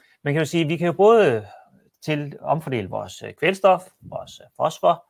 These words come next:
vores, øh, plantebeskyttelse, altså vores, øh, svampemidler for eksempel, eller vores, øh, udsæd. Så der, der er rig mulighed, og det kan vi faktisk alt sammen. Øhm,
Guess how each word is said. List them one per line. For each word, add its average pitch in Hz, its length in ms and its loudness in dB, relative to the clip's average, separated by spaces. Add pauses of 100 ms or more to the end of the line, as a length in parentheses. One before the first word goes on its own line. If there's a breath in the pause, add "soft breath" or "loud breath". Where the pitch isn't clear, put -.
(320)
vores, - 360 -6
øh, - 600 -18 (480)
plantebeskyttelse, 156 640 -2
altså 107 200 0
vores, 98 260 -14
øh, 110 280 -14
svampemidler 170 540 0
for 151 80 -6
eksempel, 135 420 -6
eller 98 220 -4
vores, 101 360 -8
øh, 160 220 -2
udsæd. 190 400 -4 (720 soft breath)
Så 147 60 -2
der, 156 280 6
der 156 120 2
er 175 120 6
rig 196 180 0
mulighed, 151 300 -2
og 139 60 -6
det 190 120 -4
kan 185 160 0
vi 170 60 -6
faktisk 160 340 -2
alt 160 140 -2
sammen. 113 380 -4 (240)
Øhm, 98 560 -6